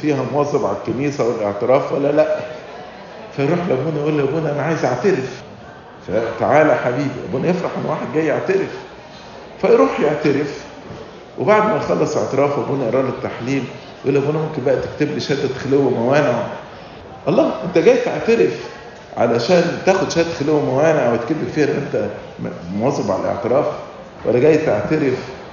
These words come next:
عشان تايب ولاجع لربنا ديا، "ولا في روحي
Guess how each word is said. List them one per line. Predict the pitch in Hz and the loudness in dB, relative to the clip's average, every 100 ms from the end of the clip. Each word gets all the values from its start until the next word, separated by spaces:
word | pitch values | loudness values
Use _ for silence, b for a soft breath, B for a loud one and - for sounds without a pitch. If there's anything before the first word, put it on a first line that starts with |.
| - | -12
عشان | - 139 120 156 | -8 -6 0 6
تايب | 156 135 110 | 8 8 6
ولاجع | 113 123 117 101 | 4 6 4 2
لربنا | 92 95 92 113 104 95 92 - - 156 | 2 0 0 0 0 -2 -6 -12 -6 4
ديا، | 170 165 147 - - - | 6 8 6 4 -2 -6
"ولا | 110 127 175 180 170 - - - - | 4 6 8 6 4 0 -8 -10 0
في | 135 | 2
روحي | 131 156 - - 120 | 4 2 0 -2 -2